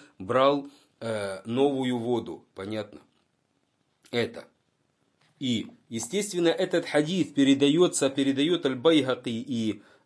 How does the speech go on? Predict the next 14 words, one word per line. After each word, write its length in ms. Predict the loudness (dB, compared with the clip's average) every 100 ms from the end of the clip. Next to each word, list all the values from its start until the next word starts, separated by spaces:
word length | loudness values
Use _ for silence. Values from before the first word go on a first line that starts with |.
| _
Э, 220 | -6 -6
насколько 500 | -8 -6 -2 0 2
я 80 | 0
помню, 400 | 2 0 0 0
он 220 | 0 0
и 60 | -2
Ибн 180 | -2
Маджа, 420 | 0 0 0 -2 -2
у, 80 | -2
у, 240 | -2 -4
у, 460 | -4 0 2 2 0
у 40 |
Байгаки 500 | 4 4 4 0 -2
точно 500 | 2 0 0 -10 -14